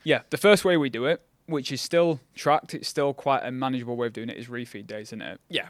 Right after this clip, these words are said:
Speaker 2: refeed day, basically a fancy way of giving you one day a week, generally speaking. Sometimes it might be two if you've got, you know, more stuff going on at the weekend, whatever. But generally speaking, one day a week where you'll have more calories.
Speaker 1: Yeah,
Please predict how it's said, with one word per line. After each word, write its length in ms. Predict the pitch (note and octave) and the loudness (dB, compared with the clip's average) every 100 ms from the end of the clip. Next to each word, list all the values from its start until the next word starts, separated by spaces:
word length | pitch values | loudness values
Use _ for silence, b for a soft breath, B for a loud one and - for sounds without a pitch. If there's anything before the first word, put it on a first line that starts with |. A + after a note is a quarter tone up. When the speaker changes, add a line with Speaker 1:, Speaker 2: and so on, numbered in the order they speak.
| _ D#3+ | _ -6
Speaker 2:
refeed 380 | E3 C#3+ C3+ B2+ | -4 -2 -4 0
day, 300 | A#2+ A#2+ - - | 0 0 -8 -6
basically 400 | C#3+ C#3 C3+ B2 | -4 -2 -4 -4
a 60 | A2+ | -4
fancy 380 | C3+ A#2 A2+ | -4 -4 -4
way 300 | A2 G2+ G2 | -4 -4 -4
of 340 | G2 G2 F#2 - | -6 -6 -8 -12
giving 300 | - G2 G2+ G2+ | -14 -8 -6 -6
you 200 | G2 B2+ | -8 -8
one 300 | A#2 B2+ A2+ | -4 -4 -2
day 260 | G#2 G2+ F#2 - - | -4 -6 -8 -14 -10
a 60 | |
week, 340 | G2+ G#2+ - - B2 | -8 -10 -12 -12 -8
generally 380 | A2+ G#2 G2 F#2 | -6 -6 -8 -12
speaking. 400 | - C3 C#3+ A#2+ | -10 -8 -8 -8
Sometimes 400 | G#2+ G2 F#2 F2 | -8 -10 -12 -14
it 40 | |
might 140 | F2+ - | -16 -14
be 60 | |
two 240 | - A3 A#3 _ _ _ | -8 -8 -8 _ _ _
if 180 | A#2+ - | -16 -14
you've 100 | G#2+ | -10
got, 180 | A2+ - _ - - _ | -10 -10 _ -20 -20 _
you 80 | - | -12
know, 80 | F#2 | -10
more 200 | F2+ A#2+ | -6 -6
stuff 180 | D#3 E3 | -6 -8
going 200 | - D#3 | -6 -8
on 80 | D3+ | -8
at 40 | D#3+ | -12
the 80 | |
weekend, 320 | D3+ C3 C#3 G#2 | -12 -8 -8 -6
whatever. 360 | - C3 C#3 - | -6 -6 -6 -8
But 180 | A#2 A#2+ | -10 -6
generally 320 | A2+ A#2 C3 A#2+ | -2 -2 -2 -8
speaking, 340 | G2+ G2 A2 | -10 -12 -6
one 120 | C#3 | -4
day 120 | E3+ A2 | -2 -2
a 60 | |
week 300 | G2+ F#2+ - - | -4 -14 -18 -14
where 300 | G#2 G2+ G2+ - b b - | -6 -4 -4 -8 b b -14
you'll 180 | G2+ | -10
have 160 | F#2+ F2+ | -8 -10
more 380 | G2+ G#2 A2+ B2 _ | -10 -8 -8 -12 _
calories. 400 | - D#4 C4 - _ _ | -16 -14 -14 -18 _ _
Speaker 1:
Yeah, 120 | - | -12